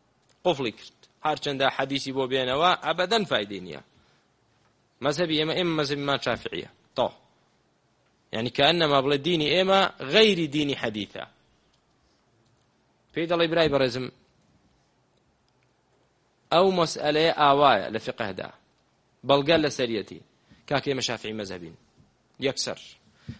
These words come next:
مەجالت نادا دوو قسە بکەی، یەکسەر دەڵێ شافعی مەذهەبین و دەیبڕێتەوە. کە ئەنەما کە کوتی شافعی مەذهەبین یعنی چی؟ ئێمە تەکلیف نەکراوین بەوەی کە شوێن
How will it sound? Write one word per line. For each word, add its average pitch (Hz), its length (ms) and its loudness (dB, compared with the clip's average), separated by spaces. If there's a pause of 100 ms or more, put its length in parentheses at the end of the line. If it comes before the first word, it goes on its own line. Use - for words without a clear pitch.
(100)
مەجالت 135 540 2
نادا 147 400 0
دوو 151 160 -6
قسە - 240 -6
بکەی، 143 180 -4
یەکسەر 147 200 -6
دەڵێ 131 140 -2
شافعی 120 360 -4
مەذهەبین 131 340 -6
و 127 100 -4
دەیبڕێتەوە. 110 500 -6 (1000)
کە - 140 -4
ئەنەما 147 300 2
کە 139 140 -8
کوتی 196 160 -2
شافعی 135 340 0
مەذهەبین 139 340 -4
یعنی 147 200 -2
چی؟ 170 200 2 (840)
ئێمە 147 360 0 (1200)
تەکلیف 156 520 -4
نەکراوین 120 760 2 (100)
بەوەی 143 280 0
کە - 140 -8
شوێن 151 420 -4